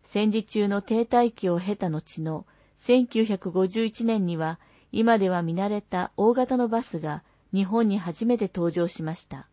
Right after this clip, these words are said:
現在では観光用や長距離移動用、さらには自動運転で走るバスも存在し、昔に比べて多様な発展を見せています。今後も地域の公共交通機関として、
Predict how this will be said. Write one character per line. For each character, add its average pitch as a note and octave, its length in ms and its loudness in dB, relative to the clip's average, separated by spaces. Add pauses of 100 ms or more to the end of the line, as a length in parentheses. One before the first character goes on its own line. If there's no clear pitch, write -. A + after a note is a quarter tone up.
(1040)
現 A#3 240 6
在 G#3+ 180 4
で F#3 120 2
は F3 280 0 (100)
観 A3+ 280 2
光 A3+ 320 6
用 G#3 180 0
や G3 220 -4 (140)
長 A3 220 2
距 B3 160 2
離 G3+ 120 2
移 E3 180 -6
動 F3+ 200 0
用、 E3 320 -2 (360)
さ A#3+ 200 2
ら A#3+ 100 8
に G3+ 140 2
は F3 140 0
自 E3 160 -8
動 A3+ 260 4
運 C#4+ 140 2
転 G#3+ 240 -2
で F3+ 120 0
走 F3+ 280 -6
る E3 80 -2
バ G3 140 0
ス - 120 -6
も E3+ 120 0
存 D#3 260 -8
在 D#3 220 -6
し、 D#3+ 320 -12 (420)
昔 G3 380 0
に F#3 100 0
比 F#3 120 -4 (120)
べ F#3 120 0
て F#3 120 0
多 F#3+ 160 -6
様 A3 220 2
な B3 100 2
発 A#3 220 -4
展 A3+ 220 -2
を A3+ 40 0
見 A3+ 120 0
せ F#3 160 -4
て - 140 -10
い D#3 100 -6
ま F3 180 -10
す。 - 180 -20 (840)
今 A#3 220 4
後 A#3+ 140 8
も A3+ 160 4
地 C4+ 240 -2
域 C4+ 160 -2
の F#3 140 2
公 A3 240 2
共 A3 240 0
交 A3 260 0
通 A3 200 -2
機 - 140 -16
関 G3 220 -2
と D#3+ 140 -4
し - 100 -12
て、 D3+ 280 -6